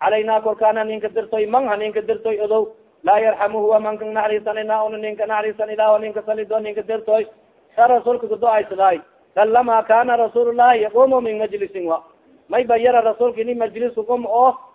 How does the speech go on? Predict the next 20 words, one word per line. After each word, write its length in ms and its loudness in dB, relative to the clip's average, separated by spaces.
ilaa 260 4
isku 180 -4
ducaysadaw 560 2
ducayaalkan 540 0
haddaa 260 0
sheegni. 420 0
Rawaama 340 2
yuriyo 340 0
xadiiska 540 -2
Tirmidhi 340 -6
iyo 180 -4
Imaamu 380 -4
Tirmidhi. 420 -4
Kolka 300 -6
saasa 420 2
sunay 260 -4
markaas 420 -2
ood 140 -2
majlis 420 -4
fadheedas, 400 0